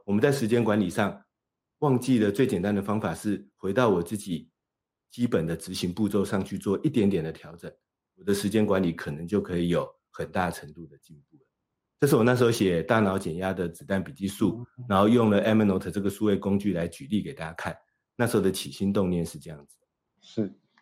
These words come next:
Speaker 2: 那老师，其实老师刚刚有提到很多，就是关于就是老师想要建构像这样子的一个系统，然后跟就是老师刚刚有提到一个非常好的概念，就是说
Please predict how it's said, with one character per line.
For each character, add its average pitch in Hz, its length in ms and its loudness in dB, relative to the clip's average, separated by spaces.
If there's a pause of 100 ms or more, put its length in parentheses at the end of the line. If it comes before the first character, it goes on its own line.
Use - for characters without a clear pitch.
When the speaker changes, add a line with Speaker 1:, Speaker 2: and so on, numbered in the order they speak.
(180)
Speaker 2:
那 170 140 6
老 117 100 6
师， 123 160 2
其 113 140 -2
实 113 360 2
老 107 160 2
师 127 60 0
刚 147 140 6
刚 139 100 6
有 117 100 6
提 - 160 0
到 120 140 4
很 95 160 0
多， 98 300 -2
就 101 160 -4
是 104 220 0
关 113 220 4
于 101 160 4
就 101 140 -2
是 101 80 -2
老 95 120 -2
师 101 180 -2
想 92 160 -8
要 95 100 -4
建 107 160 0
构 95 180 -2
像 98 200 -6
这 107 100 -2
样 95 100 -4
子 95 80 -8
的 - 120 -12
一 98 60 -6
个 104 120 -8
系 110 240 2
统， 92 220 -4 (380)
然 98 120 0
后 107 180 2
跟 101 280 0
就 104 100 -8
是 101 300 -2 (180)
老 101 100 0
师 95 120 -4
刚 113 100 2
刚 107 80 2
有 - 60 -8
提 107 80 2
到 107 100 4
一 98 40 0
个 98 140 0
非 117 140 0
常 110 60 2
好 95 120 0
的 95 80 -6
概 104 200 2
念， 104 120 -2
就 107 80 -4
是 104 180 0
说 98 300 -4